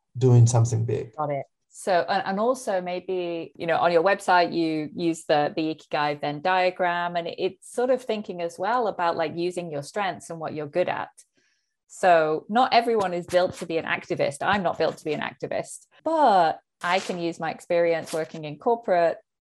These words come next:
Speaker 2: to talk to people in co-, like, I know what it's like. And I think you've also had, um, the, the similar experience, right? 'Cause you were in big corporate for how long?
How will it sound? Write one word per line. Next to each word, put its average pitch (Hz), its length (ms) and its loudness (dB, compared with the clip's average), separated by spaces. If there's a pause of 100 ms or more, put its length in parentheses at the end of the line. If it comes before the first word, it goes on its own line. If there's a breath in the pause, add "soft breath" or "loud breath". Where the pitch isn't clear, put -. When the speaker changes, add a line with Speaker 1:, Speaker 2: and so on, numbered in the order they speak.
Speaker 2:
to 175 200 0
talk 180 320 2
to 175 240 4
people 175 280 -4
in 165 80 -2
co-, - 120 -6
like, 190 180 0
I 196 60 0
know 175 180 -2
what 170 160 -2
it's - 180 -10
like. 180 460 0
And 156 180 -4
I 156 60 -4
think 180 340 -8
you've 165 240 -6
also 156 420 -4
had, 147 320 -2
um, 147 480 -4
the, 160 220 -2
the 165 120 -4
similar 175 420 -4
experience, 165 640 -4
right? 151 280 -4
'Cause - 180 -18
you 180 180 -6
were 185 200 0
in 180 540 -6 (760)
big 208 200 -2
corporate 220 380 -2
for 196 80 -8
how 226 200 2
long? 381 260 0